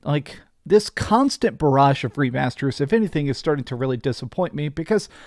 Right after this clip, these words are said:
they are doing new stuff as well. I'm not gonna pretend that Sony is completely dead, but I wish they spent more time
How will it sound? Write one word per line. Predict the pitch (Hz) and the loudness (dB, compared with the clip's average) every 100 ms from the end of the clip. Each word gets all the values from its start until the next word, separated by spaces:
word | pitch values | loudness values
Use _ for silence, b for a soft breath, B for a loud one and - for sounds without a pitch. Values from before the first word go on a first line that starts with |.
| B B B B B | B B B B B
they | - 269 | 0 4
are | 285 240 | 6 6
doing | 170 151 | 4 4
new | 127 123 | 2 0
stuff | - 123 | 0 0
as | 120 - | 0 0
well. | 160 180 165 | 4 6 6
I'm | 131 | 4
not | 151 151 | 0 0
gonna | 127 | -6
pretend | - - 143 127 | -12 0 2 2
that | - | -4
Sony | - 147 139 135 | -2 2 4 2
is | 120 | -2
completely | - 139 - 214 156 139 | -4 -6 2 2 2 -2
dead, | 107 135 127 | -2 -2 -2
but | 151 143 b b b b 175 | -2 -2 b b b b -2
I | 185 | 0
wish | 180 262 - | 2 0 -2
they | 208 | -4
spent | 151 - 165 240 - | -4 -4 -4 -4 -6
more | 95 110 143 175 202 | -14 -8 -2 2 0
time | - 160 156 156 151 | 0 0 2 2 0